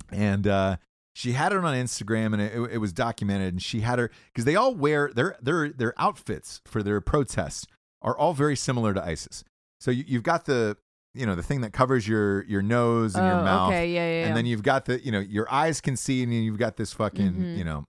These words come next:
Speaker 1: stocking cap on or whatever the fuck it is.
Speaker 2: Mm-hmm.
Speaker 1: Um, and it, it,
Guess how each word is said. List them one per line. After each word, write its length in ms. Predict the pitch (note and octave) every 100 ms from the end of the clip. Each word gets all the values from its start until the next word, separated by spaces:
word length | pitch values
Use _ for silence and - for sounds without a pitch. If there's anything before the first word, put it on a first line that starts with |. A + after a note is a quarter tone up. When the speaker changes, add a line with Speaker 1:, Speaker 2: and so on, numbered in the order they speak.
| _ -
Speaker 1:
stocking 480 | - G#2+ G2 G#2
cap 300 | F#2 F#2+ F2
on 260 | F2+ D#2+ D#2+
or 60 | D#2
whatever 200 | D#2 D#2+
the 60 | -
fuck 300 | - - D#2+
it 60 |
is. 240 | D#2 D2+ - _
Speaker 2:
Mm-hmm. 320 | G3+ F#3 F3 -
Speaker 1:
Um, 400 | F2 E2+ E2 - _ A2+
and 100 | B2+
it, 120 | D3+
it, 120 | C#3